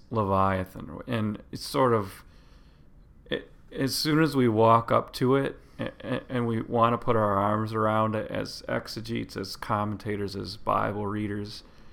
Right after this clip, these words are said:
it sort of disappears like it's missed. Like, we just can't quite pin it down. And,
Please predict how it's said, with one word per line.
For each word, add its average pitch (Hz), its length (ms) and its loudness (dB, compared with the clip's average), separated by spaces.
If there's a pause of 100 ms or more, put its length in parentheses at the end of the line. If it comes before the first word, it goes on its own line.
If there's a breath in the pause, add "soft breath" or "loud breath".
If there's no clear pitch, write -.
(920 soft breath)
it 120 180 -2
sort 120 320 4
of 104 200 0
disappears 107 720 0
like 107 200 -4
it's - 260 -10
missed. - 560 -4
Like, 101 200 -6
we 113 100 -4
just - 360 -6
can't 101 480 -6
quite 98 440 -2 (1400 loud breath)
pin 143 260 10
it 117 120 2
down. 117 360 4
And, 98 160 -2